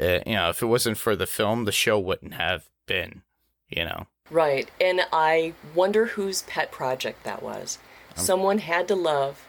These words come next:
Speaker 2: that French graphic novel enough to turn it into a movie and really work hard to make it happen.
Speaker 1: Yeah.
Speaker 2: 'Cause it did not, when it came out, it was not well received. It was forgotten pretty quickly.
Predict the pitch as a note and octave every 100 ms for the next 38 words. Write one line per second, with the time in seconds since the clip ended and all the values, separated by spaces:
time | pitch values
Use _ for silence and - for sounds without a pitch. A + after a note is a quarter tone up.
0 | - - - C#3 C3 - - D3+ F3 -
1 | - - - - - - - - C#3 D3
2 | - D#3 C3 C3 B2 - - C#3+ C#3+ D3+
3 | G2+ - - - D3 C3+ D3+ C#3 C3+ D3+
4 | - G3 D3 A2 - - - - C3+ C3
5 | C3 - - - F3 E3+ D#3+ D3 - -
6 | D#3 D#3 - D3 A#2+ A#2+ A2 - G#2+ -
7 | G#2 - - - C3 A#2+ - F#3 E3+ G3
8 | G3+ G3+ G3 F3+ F3+ - G3 G#3 F3+ C3
9 | G#2+ D3 - D3+ D#3 F3+ - - - -
10 | - - - D3+ D#3+ D3 - F3 D#3+ -
11 | - - - - E3+ F3+ E3+ - C#3+ C#3
12 | C3+ - - C3 A#2 B2+ - G#2